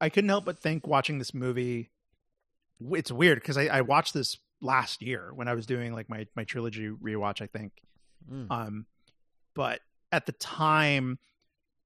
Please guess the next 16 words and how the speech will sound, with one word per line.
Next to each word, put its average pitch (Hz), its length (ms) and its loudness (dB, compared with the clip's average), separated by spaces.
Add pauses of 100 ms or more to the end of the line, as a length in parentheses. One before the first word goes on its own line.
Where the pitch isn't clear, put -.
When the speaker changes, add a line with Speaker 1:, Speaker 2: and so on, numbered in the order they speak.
(160)
Speaker 1:
this 131 240 2
was 143 160 0
sort 139 200 2
of 127 80 0
seen 143 180 -2
as, 131 120 -2
like, 120 140 0
light, 143 500 2
light, 135 260 0
light 123 560 0 (480)
commentary 123 920 2 (340)
on 123 320 2
the 120 80 0
Trump 143 280 4
era. 82 260 -8 (880)
And, 110 400 -6